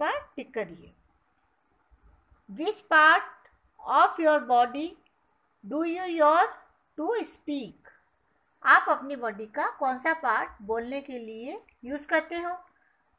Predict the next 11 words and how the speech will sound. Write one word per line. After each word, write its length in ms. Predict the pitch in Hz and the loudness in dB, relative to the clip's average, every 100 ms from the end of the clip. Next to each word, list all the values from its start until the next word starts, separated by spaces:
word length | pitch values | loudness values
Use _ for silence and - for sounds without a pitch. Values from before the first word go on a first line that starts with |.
| - | -16
तो 60 | 277 | -2
कौन 220 | 302 320 | 0 2
सा 80 | 370 | 4
part 200 | 370 359 | 6 6
use 220 | 370 370 - | 4 -4 0
करते 280 | 339 349 | 0 0
हैं 100 | 359 | -2
बोलने 300 | 339 330 320 311 | -2 -4 -4 -8
के 120 | 311 | -8
लिए 200 | 285 277 | -6 -4
आप? 280 | 233 180 | -6 -8